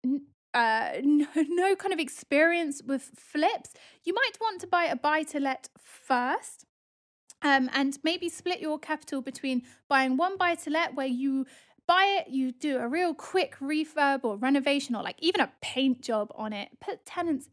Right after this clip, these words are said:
in there, um, buy it in an area where it can increase in value and you've got sp-, scope to add value, so you've got that there. And then you could do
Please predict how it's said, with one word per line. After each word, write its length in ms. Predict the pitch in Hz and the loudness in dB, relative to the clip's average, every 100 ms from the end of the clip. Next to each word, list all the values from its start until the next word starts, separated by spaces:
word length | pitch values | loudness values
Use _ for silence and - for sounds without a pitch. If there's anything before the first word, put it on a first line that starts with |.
| - | -4
in 240 | 320 320 | -2 0
there, 240 | 330 339 330 - - - | 2 0 -2 -8 -12 0
um, 280 | 269 262 - | 2 0 6
buy 220 | 349 403 | 8 8
it 60 | - | 6
in 100 | 339 | 2
an 80 | 339 | 0
area 320 | 349 339 330 | 0 0 2
where 120 | 320 | 2
it 140 | 285 - | 0 0
can 160 | 269 254 | -2 0
increase 500 | 254 247 - 247 - | -2 -2 -2 -4 -4
in 180 | 240 | -8
value 500 | 226 - 262 269 262 | -4 -2 0 0 -2
and 120 | 254 226 | -2 -2
you've 160 | 233 | -4
got 160 | - - | -8 -10
sp-, 280 | - - - | -8 -10 -10
scope 420 | - 277 254 - | -6 -2 -2 -4
to 100 | - - | -10 -4
add 220 | 254 269 - - | 0 -2 -4 -4
value, 380 | 269 269 285 320 | 0 2 2 -2
so 140 | - | 0
you've 200 | 285 262 | 0 2
got 260 | - - - | 2 0 -2
that 220 | - 269 - - | -2 -2 -4 -6
there. 280 | 254 285 392 - - | -4 -4 -6 -12 -12
And 100 | - | -6
then 120 | 415 453 | -4 -4
you 100 | 466 | -2
could 160 | 427 - | -4 -2
do 280 | 370 359 | -2 0